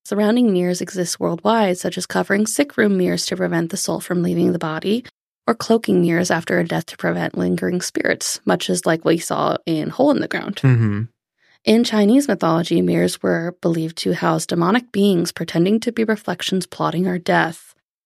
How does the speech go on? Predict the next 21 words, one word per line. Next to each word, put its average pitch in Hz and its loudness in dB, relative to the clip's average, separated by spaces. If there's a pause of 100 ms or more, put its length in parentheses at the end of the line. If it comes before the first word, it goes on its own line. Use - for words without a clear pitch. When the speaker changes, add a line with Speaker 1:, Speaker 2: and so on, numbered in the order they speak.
(120)
Speaker 1:
The 196 4
childhood 220 2
folklore 214 0
of 175 -4
chanting 185 -2
Bloody 170 2
Mary 233 4
in 190 2
front 180 -2
of 180 -2
a 185 0
darkened 180 0
mirror 165 2
added 165 -2
to - -2
the 170 -10
fear, 170 -2
with 175 -6
the - -2
belief 165 -6
that 170 0